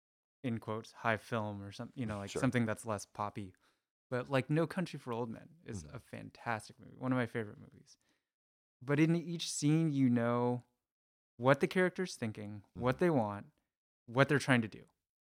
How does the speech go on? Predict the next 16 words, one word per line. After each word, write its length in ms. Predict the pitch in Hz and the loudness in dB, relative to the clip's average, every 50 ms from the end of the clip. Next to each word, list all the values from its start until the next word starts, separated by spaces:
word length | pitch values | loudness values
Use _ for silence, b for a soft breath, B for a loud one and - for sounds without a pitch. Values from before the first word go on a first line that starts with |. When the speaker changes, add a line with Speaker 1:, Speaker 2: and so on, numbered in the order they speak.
| _ - | _ 2
Speaker 2:
And 120 | 107 107 | 4 6
that 120 | 120 131 | 8 8
is 100 | 131 113 | 8 8
a 40 | 104 | 6
very 180 | 92 95 90 80 | 4 2 2 0
plot-driven 580 | - - - 90 82 - - 87 80 80 78 80 | 0 2 4 4 4 4 0 -10 -12 -12 -14 -10
film, 260 | - - 104 95 - | -4 -4 -4 -4 -4
too. 180 | - - 107 123 | -6 -4 2 6
Speaker 1:
Yeah, 180 | 147 165 139 110 | 8 8 8 8
Speaker 2:
There's, 180 | - - - - | 6 4 0 0
Speaker 1:
and 120 | 165 165 | 2 4
Speaker 2:
there's 80 | 175 160 | 4 4
Speaker 1:
it's 100 | - - | 2 0
Speaker 2:
stakes, 300 | - - - 85 87 98 | -2 0 0 0 2 2
Speaker 1:
great. 180 | 120 131 143 113 | 0 -2 -2 -2
Speaker 2:
there's 380 | 78 73 76 78 - - - | -2 -4 -6 -10 -12 -14 -12